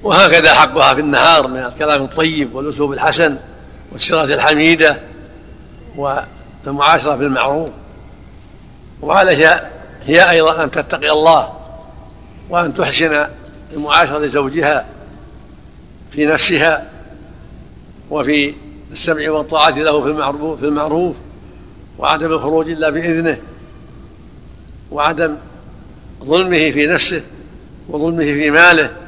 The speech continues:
وفي أولاده. هي مسؤولة عن، عن البيت،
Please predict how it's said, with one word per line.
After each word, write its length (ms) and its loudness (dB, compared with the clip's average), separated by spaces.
وفي 240 -6
أولاده. 520 0
هي 120 -2
مسؤولة 460 -4
عن، 380 -4
عن 160 -2
البيت، 360 0